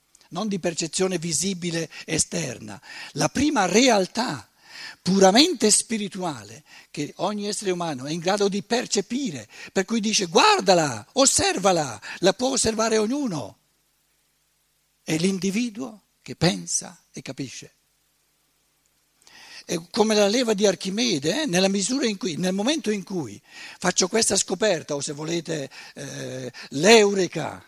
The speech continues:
no, di, di, di, di, di, di Archimede, che mentre stava nel bagno ha scoperto che, che, che il piede e la gamba dentro l'acqua era più leggera, eccetera, no? Scoprirsi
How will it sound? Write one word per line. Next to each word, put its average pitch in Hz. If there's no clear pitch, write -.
no, -
di, 120
di, 117
di, -
di, 113
di, 117
di -
Archimede, 135
che -
mentre 131
stava 131
nel 131
bagno 139
ha -
scoperto -
che, 107
che, 117
che 107
il -
piede 135
e 110
la 120
gamba 139
dentro 151
l'acqua 139
era 123
più 143
leggera, 139
eccetera, -
no? 180
Scoprirsi 214